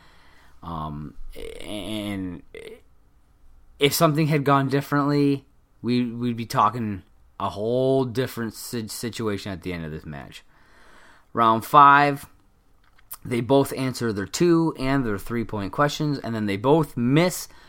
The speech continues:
their five-point question, tying it up twenty-three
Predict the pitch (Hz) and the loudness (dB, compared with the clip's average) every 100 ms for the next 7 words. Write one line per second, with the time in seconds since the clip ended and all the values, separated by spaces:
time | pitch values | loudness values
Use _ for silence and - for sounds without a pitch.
0 | - 123 143 135 - 139 110 92 87 - | -14 2 4 4 4 6 8 4 -2 -6
1 | 101 90 - 87 85 90 - - _ - | -6 -6 -6 -8 -8 -12 -14 -20 _ -14
2 | - 117 135 175 208 165 120 123 - _ | 0 2 4 4 4 6 6 4 -2 _
3 | _ _ _ _ _ _ - 143 180 170 | _ _ _ _ _ _ -2 2 2 0
4 | 165 160 160 165 | 0 2 2 0